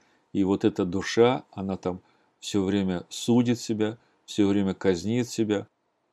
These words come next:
Отчаяние, безысходность, и ничего исправить нельзя. Вот это червь, который есть, а огонь, потому что знал суд Божий.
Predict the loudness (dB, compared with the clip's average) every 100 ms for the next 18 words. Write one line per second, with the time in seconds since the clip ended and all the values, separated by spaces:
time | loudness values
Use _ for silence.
0 | _ -10 -8 -2 0 4 6 8 8 6
1 | 2 2 0 -2 -6 -6 -2 -2 -4 0
2 | 2 2 -2 -6 _ -4 -2 0 -2 4
3 | 6 6 4 0 0 2 0 -2 -6 -4
4 | -6 -8 _ _ _ _ -4 -2 4 4
5 | 4 0 -2 8 10 10 8 0 2 4
6 | 4 4 0 -2 _ -20 -16 4 8 8
7 | 8 10 10 10 0 0 -2 -2 -2 -4
8 | -4 _ _ _ _ _ -8 -6 4 8
9 | 8 6 2 -4 2 4 4 4 4 4
10 | -4 -10